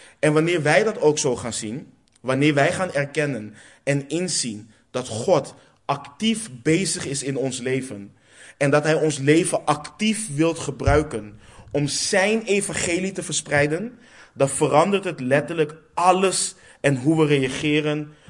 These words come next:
wanneer we ons in bepaalde situaties bevinden. Ik ken een hoop belijdende volgelingen van Jezus die het in de Tweede Kamer eerder zou, zouden hebben over vaccinatie, het coronabeleid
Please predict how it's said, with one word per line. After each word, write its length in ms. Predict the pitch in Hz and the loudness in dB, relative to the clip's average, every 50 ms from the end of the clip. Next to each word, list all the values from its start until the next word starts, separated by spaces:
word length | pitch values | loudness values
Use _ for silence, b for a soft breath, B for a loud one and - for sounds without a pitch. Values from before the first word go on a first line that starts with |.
| b b | b b
wanneer 500 | b 107 123 127 123 131 139 151 160 156 | b -4 -2 -2 2 2 4 4 4 2
we 120 | 160 - | 0 0
ons 360 | - 131 131 135 135 - - | 0 -2 -2 -2 -4 -6 -6
in 140 | - 131 131 | -6 -6 -4
bepaalde 400 | 127 120 123 123 120 120 120 120 | -4 -2 2 2 2 2 2 -2
situaties 800 | 113 - 117 - 117 113 113 113 113 110 - 117 117 110 - - - b b b b | -4 -8 -10 -8 -6 -4 -2 -2 -4 -4 -8 -10 -10 -10 -12 -14 -18 b b b b
bevinden. 720 | b 127 117 - - 160 156 139 110 95 90 - - - _ _ _ _ _ _ _ _ _ _ _ _ _ _ _ _ _ _ _ _ _ _ _ _ _ _ _ _ _ _ _ _ _ _ _ b b b b b b b b b b b b - | b -10 -4 0 0 4 6 6 4 4 2 -10 -20 -20 _ _ _ _ _ _ _ _ _ _ _ _ _ _ _ _ _ _ _ _ _ _ _ _ _ _ _ _ _ _ _ _ _ _ _ b b b b b b b b b b b b 2
Ik 120 | 151 147 | 4 6
ken 140 | 147 156 151 | 6 8 8
een 80 | 160 | 8
hoop 260 | 151 151 160 180 190 185 | 10 10 12 12 12 10
belijdende 400 | 202 190 175 180 180 185 180 165 | 8 10 10 10 8 8 4 6
volgelingen 520 | - 196 190 196 196 196 180 156 147 139 | 8 10 10 10 10 6 4 4 4 4
van 140 | - 151 147 | 4 4 4
Jezus 360 | 143 151 165 165 - 139 123 | 6 6 4 4 2 -2 -2
die 160 | 131 135 135 | 0 2 2
het 100 | 143 143 | 2 2
in 100 | 143 143 | 2 0
de 80 | 135 131 | 0 0
Tweede 300 | 120 - 160 175 175 170 | 0 0 0 0 0 2
Kamer 340 | 170 165 160 156 156 - 147 | 2 2 4 2 2 2 2
eerder 220 | 160 175 180 175 | 0 0 0 0
zou, 340 | - 185 160 156 156 160 - | 0 0 0 0 0 -2 -2
zouden 300 | - 160 143 143 139 123 | 0 2 2 2 2 2
hebben 220 | 139 151 156 143 | 0 2 2 2
over 200 | 131 139 - 107 | 2 0 -2 -2
vaccinatie, 720 | - 139 127 127 - 123 120 123 139 - - 196 202 247 - - b b b b b b b b b b | -2 -2 -2 -2 -2 -2 0 0 0 0 -2 -4 -10 -10 -12 -16 b b b b b b b b b b
het 220 | b 123 139 135 - | b -2 -2 0 2
coronabeleid 920 | - 156 127 139 147 160 170 180 180 180 175 170 160 160 165 175 170 - | 2 4 6 8 8 8 8 6 4 4 2 4 4 2 2 0 -2 -6